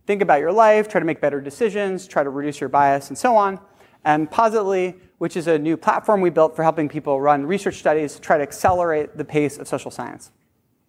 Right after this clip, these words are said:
So I'd like to leave you with all this with just three ideas.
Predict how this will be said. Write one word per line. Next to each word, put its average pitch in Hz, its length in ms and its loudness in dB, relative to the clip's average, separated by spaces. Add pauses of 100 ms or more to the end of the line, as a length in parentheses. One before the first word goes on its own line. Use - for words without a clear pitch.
(1400)
So - 120 0
I'd 240 80 4
like 339 200 2
to 277 80 -6
leave 202 260 -4
you 208 60 -2
with 185 100 -4
all 170 140 0
this 165 340 -6 (160)
with - 180 -14
just 233 220 0
three 190 220 0
ideas. 143 500 -2